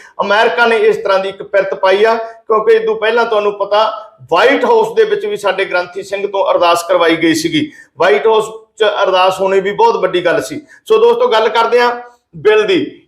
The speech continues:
ਇਸ ਬਿੱਲ ਦੇ ਵਿੱਚ ਸਿੱਖਾਂ ਦੀਆਂ ਜਿਹੜੀਆਂ ਪ੍ਰਾਪਤੀਆਂ ਨੇ, ਅਚੀਵਮੈਂਟ ਜਿਹਨੇ, ਉਹਨਾਂ ਦਾ ਮਤਲਬ ਜ਼ਿਕਰ ਕੀਤਾ ਗਿਆ ਗਾ। ਜਿਵੇਂ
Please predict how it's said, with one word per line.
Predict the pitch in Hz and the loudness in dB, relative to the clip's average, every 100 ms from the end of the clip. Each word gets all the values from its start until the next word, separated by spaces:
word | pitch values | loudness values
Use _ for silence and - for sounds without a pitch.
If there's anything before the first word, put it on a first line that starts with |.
| - | -2
ਇਸ | 233 269 - | 2 2 2
ਬਿੱਲ | 233 226 | 0 2
ਦੇ | 247 | 2
ਵਿੱਚ | 247 254 | 2 -2
ਸਿੱਖਾਂ | - 220 - 240 | -6 -8 -4 -4
ਦੀਆਂ | 233 233 | -2 -2
ਜਿਹੜੀਆਂ | 220 233 240 | 0 -2 -4
ਪ੍ਰਾਪਤੀਆਂ | 240 202 202 208 214 240 240 | -2 0 2 0 0 0 2
ਨੇ, | 233 - | 2 0
ਅਚੀਵਮੈਂਟ | 180 208 220 226 233 233 202 | -6 -10 -8 -4 -4 -6 -4
ਜਿਹਨੇ, | 233 247 247 254 - _ _ _ | -2 0 0 -2 -16 _ _ _
ਉਹਨਾਂ | 247 294 294 | 0 4 4
ਦਾ | 277 254 254 - 185 | 4 2 -2 -8 -8
ਮਤਲਬ | 196 190 | -6 -4
ਜ਼ਿਕਰ | 185 202 | -6 -8
ਕੀਤਾ | 202 202 208 202 | -8 -4 0 2
ਗਿਆ | 214 | 2
ਗਾ। | 214 247 254 - - _ | 2 2 0 -8 -20 _
ਜਿਵੇਂ | 147 208 226 | -2 2 2